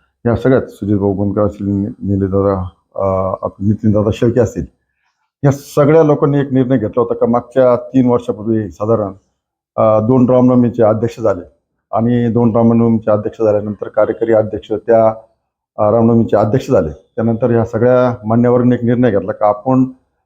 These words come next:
गावात एकोपा टिकवण्यासाठी आपण एक चांगला एक प्रकारचा निर्णय घेतला पाहिजे. गावात एक अध्यक्ष आणि सगळ्यांना, सर्व जाती धर्माच्या लोकांना बरोबर घेऊन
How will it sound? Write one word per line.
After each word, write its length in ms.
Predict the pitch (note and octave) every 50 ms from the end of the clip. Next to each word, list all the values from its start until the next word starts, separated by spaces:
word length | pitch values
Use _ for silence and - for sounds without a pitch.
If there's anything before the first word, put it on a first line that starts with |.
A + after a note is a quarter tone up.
| _ _ _ _ - G#2+
गावात 240 | A#2+ A#2+ B2 B2+ B2+ B2+ - -
एकोपा 280 | B2+ - D3+ B2+ C#3
टिकवण्यासाठी 680 | C#3 C#3+ C#3 - B2+ B2+ B2+ A#2+ - A2 - G#2 F2+ D#2+ D#2 - _ _ -
आपण 220 | A2 G#2+ B2+ C3
एक 60 | C3
चांगला 540 | C3 - - - A#2+ A#2+ A#2+ A#2+ A#2+ A2+ A#2 - - A#2
एक 180 | A2+ - -
प्रकारचा 320 | - A#2 - A#2+ A2+ - A#2+
निर्णय 280 | A2+ A#2 A2+ A#2+ C3
घेतला 260 | A2+ G2+ F#2+ - -
पाहिजे. 340 | G2+ F#2 G#2 G2 G#2 A2 A2+
गावात 380 | G#2 A2 G#2+ A2 A2+ - - A2+
एक 140 | A#2 A#2 A#2
अध्यक्ष 400 | A2+ G#2+ G#2 A2+ G2+ - - B2 A#2+ - - - _ _ _ _ -
आणि 160 | G#2+ A#2+ B2
सगळ्यांना, 720 | - - - - - C3 A#2+ C#3 C#3+ D3 C3+ C3+ A#2+ F#2+
सर्व 400 | F2+ - - C3 B2+ C3 B2+ B2
जाती 240 | A2 A#2+ A#2 - C3
धर्माच्या 520 | A2+ G#2+ F#2+ F#2+ G#2+ A2 G#2+ - - B2 A#2
लोकांना 380 | A2+ A2 A2 - A2+ A2 A2
बरोबर 320 | G2+ G2 A2+ A2+ A#2 A#2+ A#2
घेऊन 220 | F#2+ A2+ G#2+ F#2